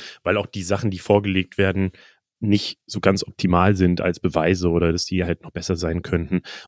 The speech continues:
Am Mittwoch hat der U-N-Sicherheitsrat sich außerdem auch noch auf eine Resolution geeinigt. Die Resolution verlangt unter anderem dringende und ausgedehnte humanitäre Pausen und Korridore im gesamten Gazastreifen für eine ausreichende Anzahl von Tagen, damit humanitäre Hilfe geleistet werden könne.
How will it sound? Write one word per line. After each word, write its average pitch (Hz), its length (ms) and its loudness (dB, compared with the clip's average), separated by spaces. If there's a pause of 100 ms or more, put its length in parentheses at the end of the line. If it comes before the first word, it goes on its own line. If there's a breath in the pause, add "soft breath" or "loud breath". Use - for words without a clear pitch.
Am 107 220 4
Mittwoch 127 380 2
hat 104 140 2
der 104 100 6
U-N-Sicherheitsrat 104 800 4
sich 101 180 -4
außerdem 104 540 2
auch 101 140 4
noch 98 100 4
auf 95 160 -2
eine 92 180 6
Resolution 101 640 4
geeinigt. 98 540 2
Die 110 60 4
Resolution 104 440 2
verlangt 101 440 0
unter 135 260 4
anderem 107 360 4
dringende 135 400 6
und 110 140 0
ausgedehnte 120 600 2
humanitäre 101 560 4
Pausen 120 400 2
und 101 240 0
Korridore 131 720 4
im 107 120 0
gesamten 104 440 2
Gazastreifen 117 800 4
für - 140 0
eine 101 180 2
ausreichende 107 640 2
Anzahl 101 380 2
von 98 180 4
Tagen, 113 440 2 (500 loud breath)
damit 107 340 2
humanitäre 110 640 4
Hilfe 104 280 4
geleistet 82 500 -2
werden 82 220 0
könne. 87 340 0